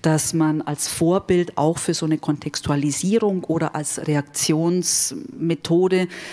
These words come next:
das Vorbild, ähm, von Fußnoten und Quellen nehmen könnte, wie es dann auch in Texten ja schon bereits üblich ist. Wie das dann natürlich wieder im Digitalisat aussehen kann, ähm, ja, bleibt noch zu diskutieren.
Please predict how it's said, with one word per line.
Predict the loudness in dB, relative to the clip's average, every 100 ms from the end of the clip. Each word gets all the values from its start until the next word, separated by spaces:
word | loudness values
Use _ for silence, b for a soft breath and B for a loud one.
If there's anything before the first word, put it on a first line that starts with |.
| B
das | -4 -2
Vorbild, | 2 2 4 4 2 0 B B -2
ähm, | 0 0
von | -2
Fußnoten | -2 -2 -2 -2 -4
und | -4 0
Quellen | 2 4 4 2 -2 -8 B B -2
nehmen | 2 4 2 2
könnte, | 2 2 2 -2 0
wie | 0
es | -2
dann | -4 -4
auch | -2 -2
in | -2
Texten | -4 -2 -2
ja | -2
schon | -2 -2
bereits | -2 -2 -4
üblich | -4 -4 -4 -2
ist. | -2 B B -14 -6
Wie | -2
das | 0 0 4
dann | 4
natürlich | 4 2 -2 0
wieder | 0
im | 0 0
Digitalisat | -2 -4 -2 -2 0 2 2 2 0
aussehen | 0 0 0 2 2 0
kann, | 2 4 4 2 0 2
ähm, | 2 2 2 -2 -4 _ _ -2
ja, | -2 -4 -20 _ _ 0
bleibt | 0 0 -2
noch | -4 -4
zu | -6
diskutieren. | -6 -8 -6 -4